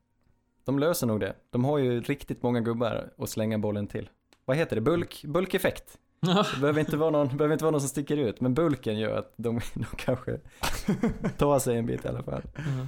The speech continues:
Speaker 2: Jag är mer orolig för hur, för de har väl tappat större delen av sin coachnings eh, stab, va? Med tanke på att, eh,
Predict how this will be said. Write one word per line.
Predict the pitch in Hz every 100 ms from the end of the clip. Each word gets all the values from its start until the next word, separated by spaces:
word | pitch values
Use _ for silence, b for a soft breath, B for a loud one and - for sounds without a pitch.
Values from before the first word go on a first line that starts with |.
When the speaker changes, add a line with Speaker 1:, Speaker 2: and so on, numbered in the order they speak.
| -
Speaker 2:
Jag | 143 135
är | 247
mer | 262 165 156
orolig | 151 139 139 135
för | 147 139
hur, | 143 139 143 - -
för | 151
de | 165
har | 185
väl | 160
tappat | - 151 233 226
större | - - 294 208
delen | 254 226
av | 143
sin | 135 147 135 135 135
coachnings | - 147 139 - 143 131 131 127 - _ b b b _ - - -
eh, | 135 135 131 120
stab, | - 247 302 151
va? | 120 127 139
Med | - 147
tanke | 156 143 131
på | 143 135
att, | 131 131 -
eh, | 131